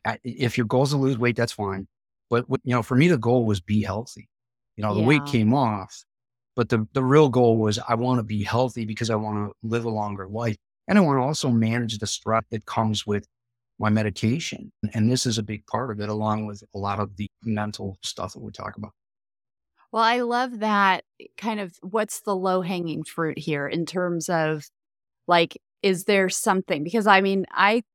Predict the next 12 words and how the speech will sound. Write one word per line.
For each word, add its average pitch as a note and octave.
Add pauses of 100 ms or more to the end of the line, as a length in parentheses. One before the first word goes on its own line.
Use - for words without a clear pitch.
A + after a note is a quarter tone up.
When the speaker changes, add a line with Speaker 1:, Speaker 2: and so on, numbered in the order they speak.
(140)
Speaker 2:
look F#3+
at F3
my G#3+
habits E3
and F#3+
I B3
get A3
in G#3
these G3
habits G3
of D#3+
nighttime F#3